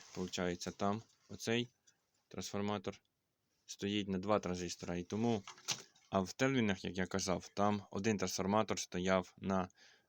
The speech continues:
дві частини, направо і наліво, ну, тобто на чотири або на два. Там Телвіни були моделі, де було два транзистора, а були моделі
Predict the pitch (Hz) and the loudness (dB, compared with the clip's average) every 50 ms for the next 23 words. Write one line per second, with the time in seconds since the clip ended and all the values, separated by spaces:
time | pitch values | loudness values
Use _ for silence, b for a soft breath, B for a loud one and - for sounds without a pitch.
0 | b b _ - 92 98 110 107 95 - 95 - - 98 87 87 87 90 90 85 | b b _ -6 0 2 2 2 2 2 -2 0 0 -2 0 0 0 0 -2 -2
1 | - 95 107 107 101 92 90 87 92 95 92 98 113 123 127 123 113 104 110 113 | 0 4 6 6 6 4 2 0 0 0 0 0 2 2 2 2 2 4 4 4
2 | 104 - 101 92 - 95 95 98 95 - 98 92 - 127 123 123 113 107 95 92 | 4 2 0 0 2 2 2 2 2 2 -2 0 2 2 2 4 4 4 2 4
3 | 95 95 98 98 90 90 90 87 92 - _ _ _ _ - 95 92 92 104 98 | 4 4 4 4 2 0 -2 -2 -4 -10 _ _ _ _ -4 -4 0 2 2 2
4 | 95 98 98 95 90 90 98 95 98 95 95 90 98 98 95 90 92 90 92 90 | 4 4 2 2 2 0 2 2 2 2 2 2 2 2 2 2 0 0 -2 -4
5 | 87 92 92 90 90 92 104 117 117 - 107 98 92 92 95 90 - - - 98 | -2 0 0 0 0 4 6 4 4 6 2 -2 0 0 -2 -2 -2 -6 -8 -8
6 | - - - 92 92 90 95 95 95 95 92 92 95 95 95 95 95 | -6 -6 -6 -4 -2 -2 0 0 0 0 0 0 0 2 0 0 -2